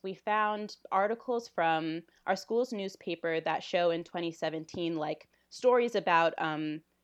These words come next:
him, like, getting these promotions to these posts, right? He's been a vice provost since twenty eighteen, and he's been the presidential advisor since twenty nineteen, and it's twenty twenty, and you just updated your website now, and none of the other people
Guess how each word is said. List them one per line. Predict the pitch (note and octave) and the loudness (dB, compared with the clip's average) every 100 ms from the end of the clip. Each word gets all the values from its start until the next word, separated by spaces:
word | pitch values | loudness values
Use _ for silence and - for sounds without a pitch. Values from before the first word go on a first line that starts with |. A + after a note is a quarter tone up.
| _ | _
him, | - A3 G#3 | -2 0 2
like, | F3 E3+ | 0 4
getting | F3+ F3+ | 4 4
these | E3 D#3+ | 0 -4
promotions | F3+ D#3+ D#3 E3 - | -4 -4 -4 -6 -8
to | - E3 | -8 -6
these | D#3 D#3 | -6 -8
posts, | - D3 - | -8 -10 -8
right? | E3 E3 - _ _ _ | -6 -4 -6 _ _ _
He's | A3 A3 | -6 -4
been | F#3+ A#3+ B3+ - - | -4 -4 -4 -4 -2
a | F3+ | 2
vice | F#3 G3+ - | 2 2 0
provost | - F#3+ F3 F3+ F#3 | 2 2 4 2 2
since | F3 F3 - - | -4 -6 -8 -12
twenty | - G3 G3+ - | -6 -4 -4 -4
eighteen, | F3 - E3 D#3 E3 | -6 -4 -4 -4 -2
and | E3 | -4
he's | E3+ E3 | -6 -4
been | F3+ F3 | 0 2
the | E3+ | 0
presidential | - E3 E3+ F3+ F3+ F3 | -2 -2 0 -2 -2 -4
advisor | F3 E3 D#3 D#3 E3 D#3+ E3+ _ _ _ | -2 0 0 0 -2 -2 -4 _ _ _
since | - F#3+ F3 | -4 -4 -4
twenty | - G#3+ G#3+ F#3 | -4 0 0 2
nineteen, | E3+ D#3+ E3 D#3+ E3 E3+ A3+ - _ _ | 2 0 -2 -4 -4 -4 -8 -14 _ _
and | - F#3 | -2 -2
it's | F3+ - _ | -2 -8 _
twenty | - G3+ F3+ | -2 0 2
twenty, | F3 F3+ D#3+ D#3 D#3 - | 0 -2 -2 -2 -4 -4
and | F3+ E3+ | -4 -2
you | E3+ | -2
just | F3 D#3+ - | -2 -4 -4
updated | F3 D#3 F3 F3+ | -6 -2 -2 -2
your | F3 D#3+ | -2 0
website | D#3+ - D#3+ D3+ | 0 -2 -4 -2
now, | G#3 A#3 F3+ E3+ F3+ _ _ - | -2 0 2 0 -2 _ _ -4
and | F#3+ G3 | -2 0
none | G#3+ | 0
of | A3 G#3 | -2 -2
the | G#3+ | -2
other | - F3+ F#3 | 2 4 2
people | F#3 F#3 F3+ F#3 | 0 -8 -4 -4